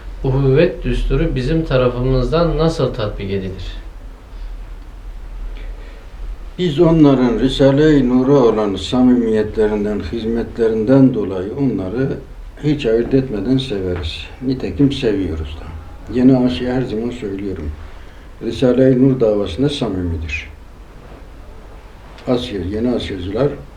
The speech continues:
Speaker 2: Risale-i Nur davasında samimidir. Yanlış tatbik ediyorlar. Ayrı mesele. Ama Risale-i Nur davasında Yeni Asyacılar samimidir. İşte şeyler, bu,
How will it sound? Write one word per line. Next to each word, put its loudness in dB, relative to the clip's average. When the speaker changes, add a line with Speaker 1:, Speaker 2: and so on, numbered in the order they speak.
Speaker 2:
Risale-i -4
Nur 4
davasında -2
samimidir. -4
Yanlış 4
tatbik -4
ediyorlar. -8
Ayrı -2
mesele. -6
Ama -2
Risale-i 0
Nur 2
davasında -2
Yeni 2
Asyacılar -6
samimidir. -6
İşte 6
şeyler, 4
bu, -2